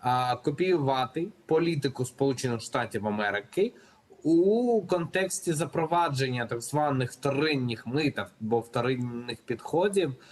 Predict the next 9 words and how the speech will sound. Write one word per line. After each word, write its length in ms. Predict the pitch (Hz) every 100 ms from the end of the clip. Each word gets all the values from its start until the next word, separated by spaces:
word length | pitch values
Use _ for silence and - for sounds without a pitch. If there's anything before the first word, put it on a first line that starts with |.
| - -
а, 340 | 117 120 117 117 -
до 440 | 143 156 165 135
продукції 560 | 147 139 151 165 - 147
держав, 440 | 127 127 165 180
які 260 | 165 139 147
купують 440 | - 139 160 143
у 100 | 139
Росії 680 | 127 123 - 151 135 127 131 - - -
ресурси. 640 | 113 131 - 170 131 -